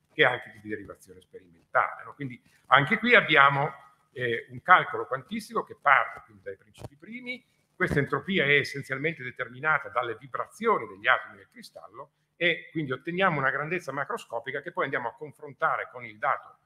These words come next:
sperimentale e abbiamo una rispondenza quasi perfetta. Quindi vuol dire che <clears throat> la meccanica quantistica e quindi i nostri modelli, al di là di quelli che sono le chiacchiere pseudoscientifiche, funzionano piuttosto bene.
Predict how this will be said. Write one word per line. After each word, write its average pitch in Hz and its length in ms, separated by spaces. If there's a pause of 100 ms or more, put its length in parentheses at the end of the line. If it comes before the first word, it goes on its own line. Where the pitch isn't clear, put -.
(120)
sperimentale 156 800
e 160 100
abbiamo 92 500 (120)
una 98 220
rispondenza 98 720
quasi 120 420
perfetta. - 560 (120)
Quindi 110 240
vuol 151 180
dire 113 260
che 104 300 (520)
<clears throat> 139 460
la 127 140
meccanica 139 420
quantistica 135 560
e 117 60
quindi 117 180
i 107 40
nostri 135 260
modelli, 123 680 (440)
al 107 100
di 104 80
là 117 140
di - 100
quelli 101 260
che 90 220
sono 101 220
le 101 120
chiacchiere 139 580
pseudoscientifiche, 110 840
funzionano 87 500
piuttosto - 460
bene. 147 320